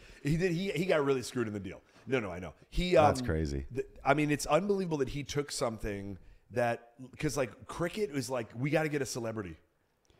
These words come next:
Speaker 1: Cricket Wireless. There's all those, like, failing, or not failing, but small businesses. Is that what Ryan Reynolds'
Speaker 2: Bro,
Speaker 1: new
Speaker 2: s-
Speaker 1: show is gonna be?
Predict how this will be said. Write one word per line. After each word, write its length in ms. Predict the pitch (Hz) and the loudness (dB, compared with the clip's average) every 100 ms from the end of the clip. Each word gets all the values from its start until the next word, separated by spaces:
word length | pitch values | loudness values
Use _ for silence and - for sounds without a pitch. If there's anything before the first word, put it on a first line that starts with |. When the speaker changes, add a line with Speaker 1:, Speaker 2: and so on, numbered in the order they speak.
| _ | _
Speaker 1:
Cricket 280 | - 147 143 | -4 0 2
Wireless. 460 | 127 113 117 139 147 | 4 4 4 0 0
There's 160 | 165 147 | 0 2
all 80 | 180 | 2
those, 180 | 180 | 2
like, 180 | 165 156 | -2 -6
failing, 560 | - - 170 185 175 165 | -6 -2 0 0 -2 -4
or 60 | 170 | -4
not 140 | 190 | -4
failing, 360 | - 175 170 147 | -4 -2 0 0
but 120 | 127 | -4
small 680 | - - 143 147 151 151 - - _ | -6 -6 0 2 2 -2 -8 -18 _
businesses. 760 | 160 165 151 - 110 95 98 - - | -2 -2 -4 -6 -6 -6 -8 -12 -8
Is 100 | 139 | 2
that 120 | 190 | 4
what 100 | 214 180 | 6 6
Ryan 220 | 165 160 | 6 4
Reynolds' 240 | 131 143 | 0 2
Speaker 2:
Bro, 120 | 156 190 | 4 4
Speaker 1:
new 80 | 143 | 2
Speaker 2:
s- 60 | |
Speaker 1:
show 200 | - 123 | 2 2
is 100 | 123 | 0
gonna 140 | 139 147 | 0 -2
be? 180 | 170 | -2